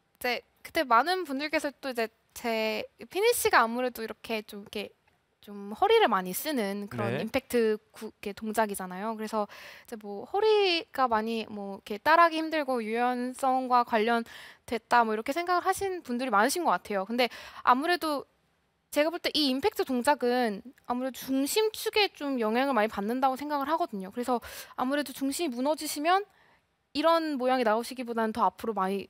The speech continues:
Speaker 1: 서시는, 또 엎어치시는 경향이 또 많으신 것 같고, 또 아무래도 좀 더 이렇게 중심이 앞쪽으로 무너지시는 분들은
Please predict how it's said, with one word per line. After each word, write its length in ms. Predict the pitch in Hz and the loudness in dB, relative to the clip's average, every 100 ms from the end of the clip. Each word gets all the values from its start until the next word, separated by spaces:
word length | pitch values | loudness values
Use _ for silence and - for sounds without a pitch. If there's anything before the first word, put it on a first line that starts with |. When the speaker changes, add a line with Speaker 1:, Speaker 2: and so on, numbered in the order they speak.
| - | -14
Speaker 1:
서시는, 640 | - 311 311 302 247 240 | -6 -4 -4 -2 -2 -2
또 140 | 240 220 | -4 -6
엎어치시는 800 | 214 277 - 262 240 233 220 220 | -4 -6 -6 -6 -4 -4 -4 -6
경향이 480 | 220 214 214 208 202 | -6 -6 -6 -6 -2
또 140 | 233 | -2
많으신 380 | 202 185 220 262 | 0 -2 -4 0
것 100 | 262 | 0
같고, 460 | 185 _ 254 262 202 - - - _ | 0 _ 0 0 -2 -10 -18 -20 _
또 520 | - 285 277 277 269 254 _ _ _ - | -6 -2 -2 -2 -4 -8 _ _ _ -6
아무래도 640 | 247 269 277 254 247 233 | -4 -2 -2 -2 -6 -6
좀 260 | - 254 | -8 -6
더 140 | 247 240 | -4 -2
이렇게 680 | 277 339 - 370 349 320 277 _ _ _ _ _ _ _ | -2 -4 0 2 4 2 -2 _ _ _ _ _ _ _
중심이 340 | - 254 285 | -4 -2 2
앞쪽으로 480 | 208 220 - 359 330 | 2 2 0 -2 0
무너지시는 600 | 233 233 240 233 240 220 | 0 -2 -4 -4 -4 -4
분들은 460 | - 208 196 254 | -4 -8 0 2